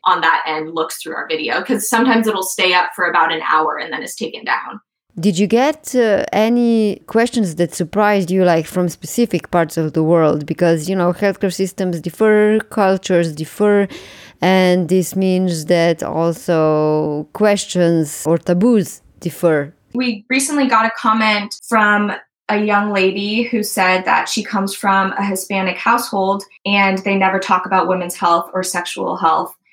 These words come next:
Speaker 1: um, within her family. And so she was asking us, um, to talk more about periods and men-, menstrual health. And we've, there's a, been a lot of questions specifically about misconceptions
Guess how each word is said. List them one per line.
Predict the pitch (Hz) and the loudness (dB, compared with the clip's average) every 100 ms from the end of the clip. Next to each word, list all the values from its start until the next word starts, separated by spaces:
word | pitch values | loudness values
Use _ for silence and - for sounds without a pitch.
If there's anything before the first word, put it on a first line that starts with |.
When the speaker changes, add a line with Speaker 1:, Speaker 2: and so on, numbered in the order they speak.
| _ | _
Speaker 1:
um, | 180 175 175 | 2 2 2
within | 190 185 | 0 0
her | 190 | -2
family. | 175 185 180 175 160 156 - - | -2 0 2 0 -2 -4 -6 -6
And | 180 | -6
so | 175 180 175 | -2 0 0
she | 170 190 | 0 -2
was | 180 175 | -2 -2
asking | - 170 - 175 170 | -2 -2 -4 -2 0
us, | 165 - - - - - | 0 0 -6 -8 -6 -2
um, | - 160 196 | -2 -2 -10
to | - | -8
talk | - 180 | -4 -4
more | 175 - | -4 -8
about | - 208 147 | -2 -2 -2
periods | - 269 254 247 240 233 226 - | -2 0 2 2 2 2 -4 -4
and | 185 | -4
men-, | 170 175 - - | -4 -6 -10 -4
menstrual | 208 214 - 226 | 0 0 0 0
health. | 220 220 220 220 - _ 202 | 2 4 4 2 -6 _ -2
And | 196 196 190 190 185 | 2 2 2 0 -4
we've, | 208 202 208 | -6 -8 -4
there's | 208 202 | -2 -2
a, | 196 208 | -4 -2
been | 202 | 0
a | 185 | 2
lot | 180 185 196 | 4 4 2
of | - | -4
questions | - 170 165 - 190 190 185 | -4 -4 -2 -4 -2 -2 -4
specifically | - - 185 180 190 180 175 | -8 -8 -6 -6 -8 -8 -6
about | 170 170 - - _ _ _ _ _ _ _ | -2 -2 -2 -4 _ _ _ _ _ _ _
misconceptions | 208 190 - 208 - 165 165 - 185 185 185 | -2 -2 0 0 0 -2 -2 0 0 0 -2